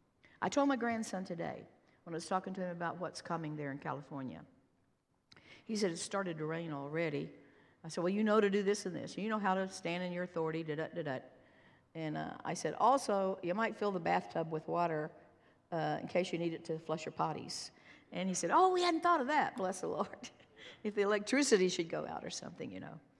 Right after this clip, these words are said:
So just listen to God. He'll tell you what to do. Does he ever tell you when you're out driving, "Go this way"? Don't go that way. And you, you do it, don't you?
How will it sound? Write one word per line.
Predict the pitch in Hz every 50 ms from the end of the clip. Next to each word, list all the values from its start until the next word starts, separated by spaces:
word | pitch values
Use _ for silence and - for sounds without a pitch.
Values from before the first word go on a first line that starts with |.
| - - - - - - _
So | - - - 185 175 180
just | 185 196 277 285 - 349
listen | 359 339 - 392 359
to | - 359
God. | 277 359 359 359 330
He'll | - - 381
tell | - - 381
you | 381 339
what | 285 294 277
to | - 233
do. | 202 240 269 320 370 453 - - - _ _ _ _ _ _ _ _ _ _ _ _ _ _ _ _ _ _
Does | - 349 -
he | 392 427
ever | 440 370 302
tell | - - - 277 277 277
you | 247 269 269
when | 269 247 220
you're | 220 214 -
out | - 208 247 247 165
driving, | 175 190 208 214 220 220 226 240 247 233 - - - - - - 147
"Go | 190 196 208
this | 196 196 220 - - -
way"? | 185 190 190 190 220 - - - - _ _ _ _ -
Don't | 180 226 269
go | 262 311 302
that | 254 220 233 - -
way. | - 139 - - 147 - - _ _ _ _ _ _ _ _ _ _ _ _ _ -
And | 196 220
you, | 220 -
you | - 220
do | 214 254 359 403 339
it, | - -
don't | 226 226 185 - -
you? | -